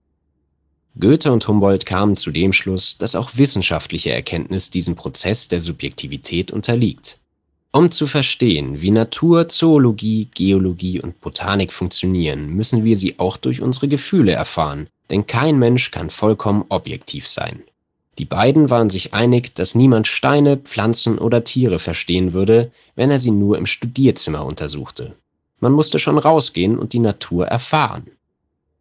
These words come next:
Dabei sahen Goethe und Humboldt die Kunst und die Wissenschaft als Teile des gleichen Prozesses. Auf den ersten Blick erscheinen die beiden vielleicht vollkommen verschieden.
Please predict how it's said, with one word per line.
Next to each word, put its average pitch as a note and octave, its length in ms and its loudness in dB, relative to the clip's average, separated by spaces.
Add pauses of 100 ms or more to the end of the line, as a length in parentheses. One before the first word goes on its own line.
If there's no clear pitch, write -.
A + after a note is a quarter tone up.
(320)
Dabei C#3+ 400 2
sahen F#2+ 380 0
Goethe F2 340 0
und C#2+ 200 -8
Humboldt F2+ 380 0
die C#2 120 -12
Kunst - 400 -4
und - 120 -10
die D2+ 140 -4
Wissenschaft E2+ 640 -4
als - 240 -8
Teile F#2 400 -2
des A#2 200 -6
gleichen D#2+ 360 -4
Prozesses. - 800 -6 (360)
Auf E2+ 140 -4
den F#2 140 0
ersten D3+ 400 0
Blick G#2+ 260 -2
erscheinen C3+ 500 2
die A#2+ 80 4
beiden F#2 300 0
vielleicht F2 400 -4
vollkommen F2 460 -4
verschieden. - 600 -4